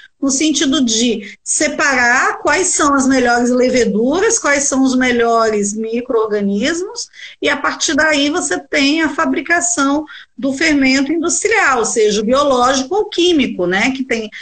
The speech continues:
resultados distintos, mas eles já são comercializados desde o século dezenove. Eles são, assim como a manteiga de cacau, a gente comentava outro dia, também é uma, é uma invenção do século dezenove. Ela vai tornar possível que o chocolate vire uma barra.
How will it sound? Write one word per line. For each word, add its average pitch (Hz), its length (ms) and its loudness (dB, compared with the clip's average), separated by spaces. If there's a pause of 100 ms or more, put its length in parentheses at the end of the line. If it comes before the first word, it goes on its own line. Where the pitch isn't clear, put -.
(140)
resultados 220 720 0
distintos, 277 560 0
mas 311 180 2
eles 302 220 0
já 311 160 2
são 294 260 0
comercializados 285 840 0
desde 277 260 0
o 294 60 -6
século 302 420 -4 (320)
dezenove. 262 800 0
Eles 185 220 -2
são, 269 280 0
assim 262 380 -2
como 262 420 0 (180)
a 247 120 0
manteiga 247 400 0
de 233 100 -2
cacau, 240 460 0
a 226 40 0
gente 220 260 -2
comentava 226 460 -2
outro 233 220 0
dia, 269 300 0
também 330 340 0
é 294 40 0
uma, 262 360 0
é 240 60 0
uma 240 160 0
invenção 240 440 -2 (300)
do 294 160 0
século 262 460 0
dezenove. 220 640 0
Ela 214 280 0
vai 247 120 0
tornar 262 400 0
possível 269 400 -4
que 294 60 -6
o 277 40 -4
chocolate 294 600 -2
vire 302 200 0
uma 339 200 2
barra. 254 480 -2